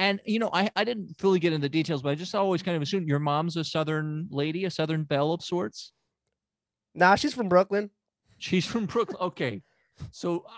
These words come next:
Speaker 1: uh, the cotton, did the cotton ball have an accent? How
Speaker 2: He,
Speaker 1: did,
Speaker 2: he
Speaker 1: how
Speaker 2: did.
Speaker 1: did you
Speaker 2: He did. Yeah. You, uh,
Speaker 1: Okay.
Speaker 2: you know, just, um, yeah, just, uh, for, for some reason, the,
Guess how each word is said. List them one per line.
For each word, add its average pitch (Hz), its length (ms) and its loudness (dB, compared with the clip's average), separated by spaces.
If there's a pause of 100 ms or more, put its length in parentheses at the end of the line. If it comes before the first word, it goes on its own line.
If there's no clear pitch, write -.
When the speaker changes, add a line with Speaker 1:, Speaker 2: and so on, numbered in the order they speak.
Speaker 1:
uh, 143 880 6 (260)
the 151 100 2
cotton, 233 600 0
did 190 160 2
the 202 80 0
cotton 277 400 0
ball 440 240 6
have 466 140 4
an 427 80 0 (140)
accent? 427 280 -4
How 247 240 2
Speaker 2:
He, 415 80 0
Speaker 1:
did, 359 160 -4
Speaker 2:
he 240 80 -6
Speaker 1:
how 247 160 4
Speaker 2:
did. 262 160 6
Speaker 1:
did 196 40 -8
you 202 240 -8
Speaker 2:
He 226 80 -2
did. 226 300 4
Yeah. 139 420 2
You, 156 220 -2
uh, 165 40 4
Speaker 1:
Okay. 156 380 2
Speaker 2:
you 190 60 2
know, 180 340 0
just, 170 300 -2
um, 165 440 4 (120)
yeah, 120 280 -8
just, 139 280 -2 (300)
uh, 143 80 -6
for, 160 260 0
for 143 140 -8
some 160 240 0
reason, 151 400 0
the, 131 340 2